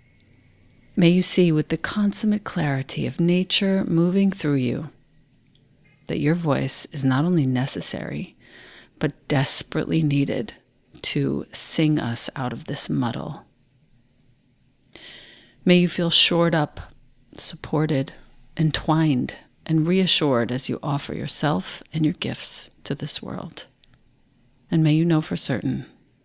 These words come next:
that even as you stand by yourself, you are not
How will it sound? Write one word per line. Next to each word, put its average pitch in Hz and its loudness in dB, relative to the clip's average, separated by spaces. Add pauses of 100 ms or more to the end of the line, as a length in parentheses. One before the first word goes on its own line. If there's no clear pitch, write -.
(600)
that - -4
even 170 0
as 160 2
you 143 -2
stand 160 -2
by 151 -2
yourself, - -6 (240)
you 151 -6
are 139 -8
not 135 -8